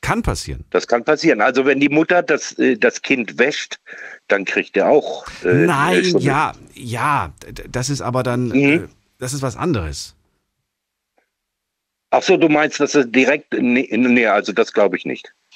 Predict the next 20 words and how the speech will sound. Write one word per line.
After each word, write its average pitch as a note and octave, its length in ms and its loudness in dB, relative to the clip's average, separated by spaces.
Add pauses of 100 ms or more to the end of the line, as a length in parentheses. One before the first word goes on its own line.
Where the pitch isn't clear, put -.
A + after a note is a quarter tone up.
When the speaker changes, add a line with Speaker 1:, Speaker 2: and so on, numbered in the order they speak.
(340)
Speaker 2:
Also A#2 200 2
da C3 140 2
gebe C3+ 260 2
ich - 120 -6
dir B2+ 240 2
recht, A#2 260 0
dass A2+ 140 0
du G#2 100 -4
ganz A2 240 0
frei G#2 300 2
aufgewachsen G#2 640 0
bist F#2 200 -2
und E2+ 160 -4
dass, F#2 300 -2
dass - 200 2
das F#2 120 -2
für F#2+ 140 -4
dich - 180 -8
normal E2+ 400 2
war. A#1+ 180 0